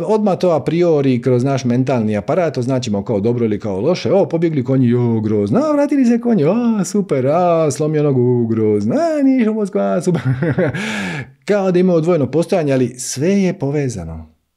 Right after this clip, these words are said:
Svi događaji su smisleno povezani sinkronicitetima.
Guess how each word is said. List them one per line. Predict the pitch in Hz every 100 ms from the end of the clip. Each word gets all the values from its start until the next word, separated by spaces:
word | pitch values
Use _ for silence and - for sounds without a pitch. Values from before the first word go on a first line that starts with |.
| _ _ _ - - _
Svi | - 180 202
događaji | 160 185 175 139 135 127
su | 127 131
smisleno | 120 175 214 208 160 127 123 113
povezani | 117 117 110 101 87 85 90
sinkronicitetima. | 92 123 113 123 113 110 104 117 113 110 120 127 90 65 95